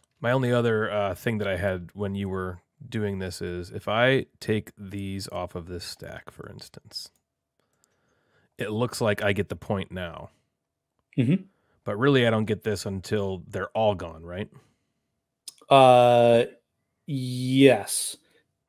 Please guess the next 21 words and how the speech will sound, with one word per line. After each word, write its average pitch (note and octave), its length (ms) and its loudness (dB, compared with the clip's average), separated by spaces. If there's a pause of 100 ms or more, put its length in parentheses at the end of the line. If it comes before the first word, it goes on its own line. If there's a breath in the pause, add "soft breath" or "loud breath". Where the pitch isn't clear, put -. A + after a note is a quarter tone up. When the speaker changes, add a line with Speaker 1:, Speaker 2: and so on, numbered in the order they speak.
(160)
Speaker 2:
You, B2 260 6 (200)
and C3 240 6
so B2+ 320 8
if A#2+ 120 2
you B2 60 4
look C#3 300 4
kinda B2+ 240 2
to - 120 -2
the A2+ 100 4
left A2 260 2
side, C3 300 4
it A#2 100 -2
kinda, A2+ 240 -2 (640 soft breath)
the A#2 100 -2
small A2 560 0
iconography A2+ 600 -2
shows A2+ 280 0
Speaker 1:
This G#2+ 180 -2
Speaker 2:
the A2+ 60 0
order A2 100 4
Speaker 1:
here? A2+ 200 4